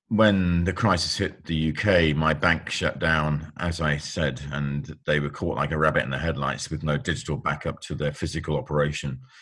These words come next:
Whereas Monzo, Starling, and many of the challenger banks actually simulated a lockdown in February, a month before it actually occurred, and they were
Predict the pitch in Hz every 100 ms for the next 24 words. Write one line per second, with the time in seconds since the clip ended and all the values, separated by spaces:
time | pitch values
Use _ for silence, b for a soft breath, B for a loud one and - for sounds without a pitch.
0 | B B B 76 76 78 78 76 - -
1 | - - 90 85 85 82 76 - 80 78
2 | 73 71 71 76 78 73 73 82 76 73
3 | - 71 - 76 69 - 73 69 69 -
4 | _ _ - - - - 101 90 78 76
5 | 73 76 76 - 76 73 - 82 69 71
6 | 69 71 78 - 76 76 73 71 B B
7 | B - 71 - 78 69 - - 85 76
8 | 69 65 - 64 69 69 69 64 64 b
9 | b _ _ - 78 80